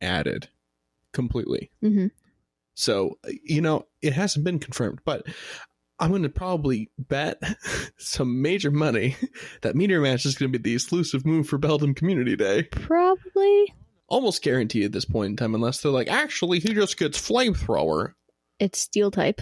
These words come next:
Speaker 1: It's a
Speaker 2: So
Speaker 1: Steel Psychic type.
Speaker 2: Mm-hmm.
Speaker 1: Um, Meteor
Speaker 2: Mm-hmm.
Speaker 1: Mash in the games is, like, its signature move.
Speaker 2: Mm-hmm. Mm-hmm.
Speaker 1: Pseudo signature move. So,
Speaker 2: Yes.
Speaker 1: uh,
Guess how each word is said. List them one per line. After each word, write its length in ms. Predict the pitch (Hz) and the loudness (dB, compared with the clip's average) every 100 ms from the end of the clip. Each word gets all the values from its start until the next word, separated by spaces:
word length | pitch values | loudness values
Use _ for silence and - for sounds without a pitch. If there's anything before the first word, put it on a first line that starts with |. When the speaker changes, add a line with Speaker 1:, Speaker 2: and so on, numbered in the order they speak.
| - _ _ _ _ _ _ _ - | -12 _ _ _ _ _ _ _ -6
Speaker 1:
It's 200 | 147 170 | -2 2
a 40 | |
Speaker 2:
So 60 | 156 | 2
Speaker 1:
Steel 280 | 190 185 180 | 2 0 0
Psychic 440 | - 131 131 - | 0 -2 -2 -4
type. 320 | - 85 - - | -4 -4 -6 -4
Speaker 2:
Mm-hmm. 520 | 190 202 196 190 190 202 _ - | 2 4 4 4 2 0 _ -2
Speaker 1:
Um, 180 | 123 196 | 0 2
Meteor 200 | 190 185 | 2 2
Speaker 2:
Mm-hmm. 60 | |
Speaker 1:
Mash 320 | 175 165 - - | 2 2 -2 -2
in 220 | 151 151 | 0 2
the 80 | 143 | 0
games 500 | 131 110 90 110 - | 0 0 0 -4 -4
is, 460 | 98 92 90 - - | -2 0 0 -2 -2
like, 260 | 110 85 - | 0 -2 -2
its 200 | 107 - | -4 -2
signature 440 | - 73 - - | -4 -4 -6 -8
move. 380 | - 50 - - _ 190 | -8 -8 -8 -12 _ 2
Speaker 2:
Mm-hmm. 440 | 190 175 190 - | 2 2 0 0
Mm-hmm. 240 | 196 180 185 | 2 2 0
Speaker 1:
Pseudo 400 | - - - - | -2 -2 -2 -4
signature 460 | - - - - - | -4 -8 -10 -6 -6
move. 280 | 50 - - | -4 -6 -8
So, 240 | - - | -8 -4
Speaker 2:
Yes. 280 | - - | -4 -4
Speaker 1:
uh, 40 | - | -10